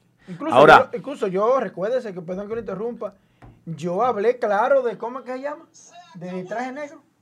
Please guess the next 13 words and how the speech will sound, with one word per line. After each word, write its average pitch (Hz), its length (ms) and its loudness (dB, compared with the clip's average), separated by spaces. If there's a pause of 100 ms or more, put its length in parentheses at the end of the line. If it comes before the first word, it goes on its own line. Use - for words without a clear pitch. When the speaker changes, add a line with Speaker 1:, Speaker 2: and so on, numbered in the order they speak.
(300)
Speaker 2:
Eh, 95 540 -10
ese, 104 300 -12
eh, 107 120 -12
García 110 360 -8
Archo, 101 240 -12
¿verdad? - 180 -20 (400)
Speaker 1:
¿Te 165 100 -12
recuerdas 214 420 -4
que 208 60 -8
yo 208 60 -6
hablé 214 180 -8
de 247 80 -6
él? 190 140 -16